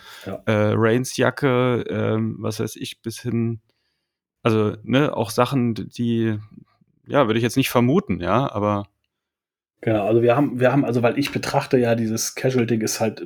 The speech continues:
Speaker 1: wie gesagt, ist für mich nicht so eine Schublade mit, äh, da muss die Marke tragen, dann bist du's, sondern es ist ja so ein
Speaker 2: Ja.
Speaker 1: gesamtes Lebensgefühl und
Speaker 2: Ja.
Speaker 1: da geht's halt so ein
Speaker 2: Schönes
Speaker 1: bisschen
Speaker 2: Zitat.
Speaker 1: um, um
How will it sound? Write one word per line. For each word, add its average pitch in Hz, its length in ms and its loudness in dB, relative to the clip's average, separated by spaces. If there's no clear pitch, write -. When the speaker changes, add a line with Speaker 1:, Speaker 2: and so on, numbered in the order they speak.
Speaker 1:
wie 107 100 -14
gesagt, 107 200 -4
ist - 60 -8
für - 120 -6
mich 117 200 -2
nicht 113 200 -6
so 107 80 -4
eine 104 160 -4
Schublade 135 580 0
mit, 110 300 -4
äh, 104 120 0
da 107 80 -2
muss 117 220 0
die 123 120 0
Marke 127 300 2
tragen, 120 240 0
dann 107 100 0
bist - 200 -4
du's, 95 120 -8
sondern 95 200 -6
es 95 80 -12
ist - 100 -12
ja 107 100 -4
so 107 80 -8
ein 98 40 -2
Speaker 2:
Ja. 98 60 -6
Speaker 1:
gesamtes 107 360 -10
Lebensgefühl 107 680 -6
und 92 240 -16
Speaker 2:
Ja. 104 180 -6
Speaker 1:
da 95 100 -6
geht's 120 280 2
halt 110 100 4
so 113 60 6
ein - 20 6
Speaker 2:
Schönes 104 140 0
Speaker 1:
bisschen 123 160 2
Speaker 2:
Zitat. 92 340 2
Speaker 1:
um, 110 340 2
um 110 380 0